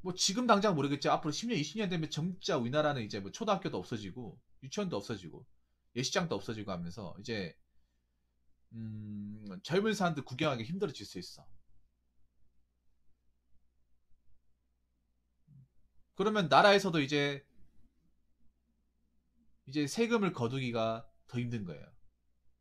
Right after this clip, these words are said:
세금을 받아가기가. 그럼 내가 봤을 때 나라에서도 우리가 이제 더 이상 이거를 버티기 힘들다, 나라에서 연금을 다 챙기기 힘들다, 그냥 나이 드신 분들 스스로 돈 벌면서 생존해라, 아마 그런 식으로 바뀔 가능성이 큽니다.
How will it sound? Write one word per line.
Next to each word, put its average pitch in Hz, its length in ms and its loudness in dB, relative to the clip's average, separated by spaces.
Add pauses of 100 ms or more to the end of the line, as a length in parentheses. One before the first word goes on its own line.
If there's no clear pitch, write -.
(140)
세금을 131 340 -4
받아가기가. 87 680 -8
그럼 165 180 0
내가 147 160 4
봤을 156 180 0
때 104 80 0
나라에서도 135 580 0 (1400)
우리가 147 380 4
이제 113 640 0
더 127 120 -4
이상 135 220 0
이거를 101 640 -4
버티기 131 360 -6
힘들다, 123 680 -2 (680)
나라에서 139 460 4
연금을 120 360 -2
다 104 120 -8
챙기기 135 360 -6
힘들다, 98 580 -6 (560)
그냥 120 180 -6
나이 117 200 4
드신 160 200 0
분들 139 180 -2
스스로 143 560 -4 (840)
돈 151 200 2
벌면서 147 300 4
생존해라, 139 520 0
아마 156 220 0
그런 226 240 4
식으로 190 200 0
바뀔 104 240 -4
가능성이 107 380 -2
큽니다. 120 400 -10